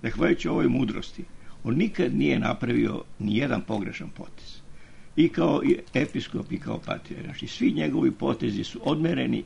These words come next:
dobro izračunati i tačni. To je ono što, što je njega odlikovalo i to je ono što, što, zbog čega ga na kraju krajeva i Nišlije,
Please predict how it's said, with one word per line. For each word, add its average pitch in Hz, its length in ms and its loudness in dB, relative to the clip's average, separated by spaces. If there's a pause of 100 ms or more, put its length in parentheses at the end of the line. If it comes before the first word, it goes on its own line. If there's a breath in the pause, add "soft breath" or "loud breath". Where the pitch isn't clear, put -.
dobro 131 580 0 (360 loud breath)
izračunati - 680 -2
i - 40 -4 (100)
tačni. - 400 -4 (520 loud breath)
To 151 80 -2
je 139 60 2
ono 120 220 0
što, 113 400 -6
što - 160 -8
je - 60 -4
njega 107 380 -2
odlikovalo 131 800 -2
i 120 100 -6
to - 140 -6
je - 60 -2
ono 120 220 -4
što, 113 220 -6 (500)
što, - 260 -10
zbog - 240 -10
čega 92 220 -6
ga - 100 -6
na - 80 -6
kraju 92 360 -8
krajeva - 320 -6 (140)
i - 100 -8
Nišlije, 104 520 -4